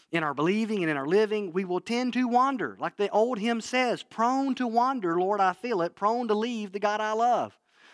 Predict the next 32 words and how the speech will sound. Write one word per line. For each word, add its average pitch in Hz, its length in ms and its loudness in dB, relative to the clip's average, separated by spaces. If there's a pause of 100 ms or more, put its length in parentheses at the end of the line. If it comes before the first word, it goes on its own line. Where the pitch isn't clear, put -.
(120)
Well, 185 180 -4
we 202 80 4
need 226 180 0
God's 208 300 2
help. 220 160 -2
We're 214 80 -2
dependent 208 480 -4
on 175 160 -2
him. 180 380 -6 (340)
And, 151 140 -8
and, 165 120 -2
I, 190 60 -2
and, 180 380 -4
and 175 180 -2
good 226 140 0
news, 208 320 0
by 156 140 2
the 147 100 -6
way, 143 180 -4
believer, 143 380 -6
the 147 100 -6
God 165 240 -4
who 175 80 -6
saved 185 400 -4
you 127 240 -4
is 131 140 -6
the 139 80 -10
God 139 200 0
who 139 140 -8
will 127 140 -10
keep - 280 -14
you. 95 140 -16